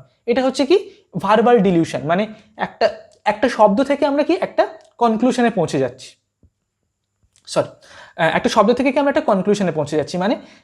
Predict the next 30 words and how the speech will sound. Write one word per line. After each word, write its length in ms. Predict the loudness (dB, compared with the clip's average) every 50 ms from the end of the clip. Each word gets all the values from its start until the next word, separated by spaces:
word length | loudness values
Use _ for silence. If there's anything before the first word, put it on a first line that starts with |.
| _ -6 -4 2
যেখানে 420 | 4 4 4 4 2 2 2 2
আমাদের, 600 | 2 2 2 4 4 2 2 0 -6 -18 -20 _ _ _ -8
আহ, 460 | -4 -2 0 0 0 -2 -4 -8 -12 -18 _ _ _ _ _ _ _ _ _ _ _ _ _
পুরো 200 | 0 4 4 4
জিনিসটার 400 | 4 4 2 0 0 0 0 0
ধারণা 320 | 2 0 0 0 0 0 0
তৈরি 280 | 2 2 2 2 2
হচ্ছে 280 | 2 0 -2 -4 -6 -8
না, 80 | -8 -4
তৈরি 260 | -2 0 0 2 2
হওয়ার 180 | 2 2 2
জন্য 140 | 2 0 -2
সময় 340 | -2 -2 -2 0 0 2 0
দিচ্ছি 240 | 0 -2 -4 -6 -6
না 80 | -6
আমরা 220 | -4 -6 -6 -10 -12 -14 _ _ _ _ -4
মেন্টালি, 440 | -2 0 0 0 0 -2 -2 -4 -8 -14 _ _ _ _ _ _ _
ঠিক 120 | -4 -2 -2
আছে? 100 | -2 0
এটা 80 | 0
হচ্ছে 140 | 0 0 0
কি 80 | 0 0
ভার্বাল 340 | 2 2 2 4 4 2 2
ডিলিউশন। 380 | 2 0 -2 -4 -8 -10 -14 -18 -20 _ _ _ _ _
Now 120 | -2 -2 -2 0 2
এরপরে 320 | 2 2 4 4 4 4
হচ্ছে 160 | 2 2 -2
স্লিপ। 540 | -4 -4 -2 -2 -2 -2 -2 -6 -14 -10 -6
Now 100 | -6 -6
স্লিপ 360 | -4 -6 -4 0 2 2 2